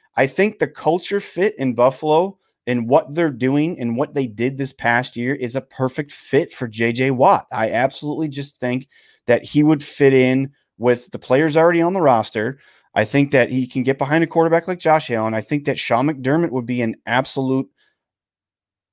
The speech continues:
just dynamite combination for him as a head coach. Leslie Frazier, who's a tenured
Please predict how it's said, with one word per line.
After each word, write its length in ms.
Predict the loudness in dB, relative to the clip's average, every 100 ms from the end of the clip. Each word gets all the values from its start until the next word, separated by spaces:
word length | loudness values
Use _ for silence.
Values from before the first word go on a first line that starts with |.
| _
just 280 | -4 -2 -2 _ _ _ -20 0
dynamite 600 | 2 4 4 4 2 0
combination 600 | -4 -2 -2 -2 -4 -10
for 140 | -10
him 140 | -8
as 120 | -6 -8
a 40 |
head 240 | -10 -10
coach. 320 | -6 -4 -4 -4
Leslie 280 | -4 -4
Frazier, 560 | -8 -4 0 0 0 -6
who's 160 | -6 -8
a 60 |
tenured 440 | -6 -2 0 0